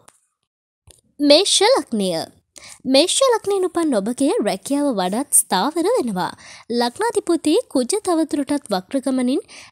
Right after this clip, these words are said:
දෙවැන්නේ සඳු හිමි රෙහෙන නැකතේම වෙමින් සඳු සමග ගත කරන ඉතා කෙටි කාලය වුව වඩාත් සුහද කතාබහකට ඉඩ ලැබෙන අතර හතර වැන්නට සඳු මාරු වී ගත කරන අට නවය දිනවල එම සුහදත්වය පවුලේ අය වෙනුවෙන් බැරවෙනවා.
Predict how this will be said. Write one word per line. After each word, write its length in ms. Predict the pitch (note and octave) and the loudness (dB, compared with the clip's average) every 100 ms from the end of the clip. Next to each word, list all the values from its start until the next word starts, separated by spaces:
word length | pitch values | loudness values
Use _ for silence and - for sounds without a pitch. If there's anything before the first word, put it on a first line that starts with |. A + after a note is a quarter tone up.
| A3+ | -4
දෙවැන්නේ 560 | A#3+ C#4 E4 E4+ F4+ | 0 0 0 -2 -2
සඳු 300 | C#5+ F#4 D4 | 0 0 0
හිමි 260 | C#4 D4 D4 | 0 0 0
රෙහෙන 380 | A3+ G3 A3+ C#4+ | 0 -2 -2 -2
නැකතේම 580 | C4+ F3+ - B3+ B3+ A#3+ | -2 -4 -4 -2 -2 -2
වෙමින් 320 | A3+ F#3 A#3 F#4+ - - | -2 -4 -4 -6 -10 -10
සඳු 320 | - F#4 F4+ A#4 | -2 0 0 0
සමග 420 | - F#4 F4+ E4+ | 0 0 -2 -2
ගත 280 | A#3+ C4 C4+ | -2 -4 -2
කරන 260 | C#4+ C4 C4+ | -2 -2 -4
ඉතා 320 | G3 - B3+ | -6 -4 -6
කෙටි 340 | - B3+ A#3+ G#4+ | -2 -4 -2 -4
කාලය 360 | - C#4 B3+ B3+ | -2 -2 0 -2
වුව 220 | G3+ F3+ E4+ - - - | -2 -2 -4 -10 -20 -12
වඩාත් 380 | G3 A3 A#3 F#4 - | -6 -4 -2 -4 0
සුහද 400 | - D#4+ G#4 A#4 | 2 2 -2 -4
කතාබහකට 760 | - D4+ D4+ C4 C4+ C4 C4+ D4+ | -2 -2 -2 -2 -2 -2 -2 0
ඉඩ 220 | F#4 C#4+ | 0 0
ලැබෙන 380 | C4 F#3 F#3+ G3+ | 0 -2 -4 -4
අතර 340 | F3+ - C#4 F#4 - - - | -6 -4 0 0 -2 -14 -12
හතර 340 | - A#3+ - B4+ | -2 -2 0 -2
වැන්නට 380 | A#4+ F#4 F4 F4 | 0 0 -2 0
සඳු 340 | F4+ E4 D4 | 0 2 0
මාරු 280 | C#4 F#3 F#3 | 0 -2 -2
වී 200 | G3+ B3+ G#4+ | -2 -2 -2
ගත 320 | A3 G3 A#3+ | -4 -4 -4
කරන 280 | C4 A#3+ C4+ - | -4 -4 -4 -6
අට 280 | - A3 F4+ | -4 -4 -4
නවය 280 | G4+ F#4+ F4+ | -4 -2 -2
දිනවල 400 | E4+ A#3+ F#3 F3+ D#4+ - - - | -2 -4 -2 -4 -4 -6 -20 -4
එම 200 | C4 D#4+ | 0 0
සුහදත්වය 580 | A#4+ F4+ E4+ D#4+ - D4+ | 2 0 0 -2 -2 -4
පවුලේ 380 | D#4+ C#4 G#3 A3 | -2 -2 -2 -2
අය 160 | F#3 E3+ | -2 -2
වෙනුවෙන් 400 | C4 C#4 C#4 G#4+ | -2 0 -2 0
බැරවෙනවා. 580 | F#4+ C4 G3 F#3 F3 | 0 0 -2 -6 -8